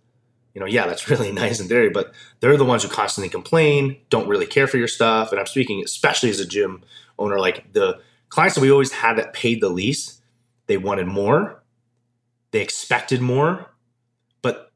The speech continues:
they also didn't have enough ownership and accountability for their part of it. Like, they weren't then putting in the work, putting in the nutrition, uh, taking the supplements and, uh, and to ensure that they were gonna guarantee their, themselves the highest rate of success.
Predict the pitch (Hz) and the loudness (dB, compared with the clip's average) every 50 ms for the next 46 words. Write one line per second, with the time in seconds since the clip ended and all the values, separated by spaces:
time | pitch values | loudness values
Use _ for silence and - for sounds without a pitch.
0 | _ _ - 127 143 147 147 143 143 139 127 127 127 120 120 117 110 113 110 - | _ _ -2 0 2 2 2 2 0 0 0 0 -2 -2 -4 -2 -2 -4 -4 -4
1 | - 110 110 110 107 - 98 90 98 95 - 98 95 90 95 98 - 98 90 85 | -4 -4 -4 -2 -2 -2 -4 -4 -6 -6 -6 -4 -2 -2 -4 -2 -2 -2 -4 -2
2 | - 95 92 90 - - 78 76 - - - 82 87 87 - - 117 120 123 117 | -2 -4 -4 -4 -6 -8 -10 -10 -10 -10 -6 -6 -6 -2 0 2 2 2 2 2
3 | 117 113 107 - - _ - 107 110 110 104 - - - 135 120 113 110 104 107 | 0 0 -2 -6 -12 _ -4 -2 -2 0 -2 0 0 2 2 2 2 2 2 2
4 | 92 95 92 82 - - - 113 110 107 107 104 104 98 92 - - 92 - - | 2 0 0 -2 -2 -2 -2 0 0 -2 -2 -4 -6 -6 -4 -4 -4 -4 -4 -6
5 | 82 76 - _ _ _ - - - - _ _ _ _ - - - - 131 123 | -8 -10 -14 _ _ _ -20 -20 -20 -20 _ _ _ _ -14 -12 -4 -2 -2 -2
6 | 117 113 104 - - 110 - 104 101 95 107 95 92 95 - 101 98 - - 110 | -2 -4 -2 -2 -2 -2 -2 -2 -4 -4 -4 -4 -4 -4 -4 -6 -6 -4 -4 -4
7 | 98 - - - - 123 113 107 101 95 85 101 98 98 92 95 92 85 98 95 | -2 -2 0 2 4 4 4 4 2 0 0 -2 -2 -2 -2 -4 -4 -4 -4 -4
8 | 92 87 92 - - 117 107 90 80 80 - - 90 95 90 85 - - 110 101 | -4 -6 -8 -6 -4 -2 -2 -2 -2 -4 -6 -6 -6 -8 -8 -6 -4 -2 0 0
9 | 87 87 - - - 101 92 90 - - 92 90 85 - - - - - 104 123 | -2 -4 -6 -6 -4 -2 -2 -2 -2 -2 -4 -4 -4 -6 -10 -10 -6 -4 -2 -2
10 | 165 - - - - | -2 -2 -4 -10 -14